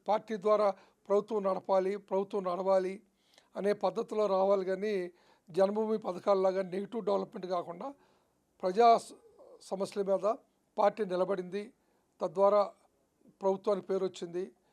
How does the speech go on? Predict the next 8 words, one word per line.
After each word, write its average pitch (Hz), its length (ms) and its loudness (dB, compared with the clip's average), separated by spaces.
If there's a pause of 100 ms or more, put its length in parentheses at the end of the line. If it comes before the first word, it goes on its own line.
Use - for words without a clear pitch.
(220)
మళ్ళీ 196 240 0
గెలవాలి. 185 540 -4 (560)
ఎలా 208 200 2
ఉందంటే 233 400 2
ఎమ్మెల్యేలు, 220 560 0
ఎంపీలు 202 680 -4
కొంతమంది 190 440 -8
పరిస్థితి, 190 500 -10